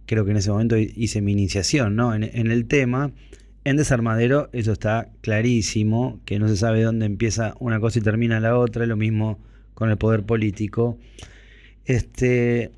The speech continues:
sos, como se decía, no sé, no me quiero confundir, de eso también vamos a hablar en este ratito,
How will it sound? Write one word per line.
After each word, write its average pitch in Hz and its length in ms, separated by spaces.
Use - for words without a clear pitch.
sos, - 540
como 120 380
se 117 260
decía, 131 800
no 135 220
sé, 151 140
no 151 100
me 156 140
quiero 156 280
confundir, 120 760
de 107 260
eso 113 180
también 120 240
vamos 120 280
a 117 40
hablar 123 300
en 110 240
este 110 200
ratito, 123 580